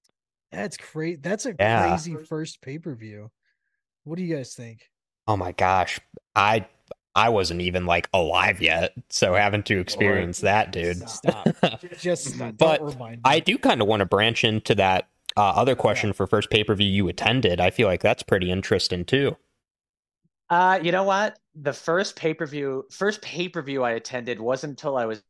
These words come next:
Speaker 3: much later in my twenties, but the first live event I went to was a W W E SmackDown in Las Vegas at the Thomas and Mack Center. And this might as well have been a pay-per-view because Vince just came back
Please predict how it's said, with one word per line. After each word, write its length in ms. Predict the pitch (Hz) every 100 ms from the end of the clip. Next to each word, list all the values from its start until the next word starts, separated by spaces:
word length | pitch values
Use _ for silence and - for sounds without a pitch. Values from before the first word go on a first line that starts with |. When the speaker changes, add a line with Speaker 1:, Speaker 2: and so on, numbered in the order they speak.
| -
Speaker 3:
much 240 | 120 127
later 280 | 120 120 120
in 60 | 113
my 140 | 107
twenties, 480 | - 113 107 101 98
but 120 | 113
the 60 | 117
first 380 | - 208 240 143
live 260 | 151 170
event 240 | 147 135 127
I 80 |
went 200 | 120 123
to 200 | - 120
was 180 | 113 113
a 140 | 113 107 -
W 260 | 131 131 156
W 260 | 147 139
E 40 | 139
SmackDown 760 | - 123 107 117 101 101 98 - _ _ - - -
in 220 | 143 160
Las 260 | 151 151
Vegas 400 | 139 135 123 123
at 60 | 127
the 80 | 110
Thomas 340 | 120 117 120
and 80 | 117
Mack 220 | 107 101
Center. 400 | - 107 101 143 - - _
And 340 | 143 139 135 139
this 220 | 165 214
might 220 | 202 208 214
as 140 | 180
well 160 | 160 156
have 80 |
been 140 | 135 123
a 40 |
pay-per-view 480 | 104 110 113 101 101
because 300 | 98 117 110
Vince 320 | 110 196 233
just 240 | - 175 -
came 240 | 170 151
back 420 | 131 123 123 -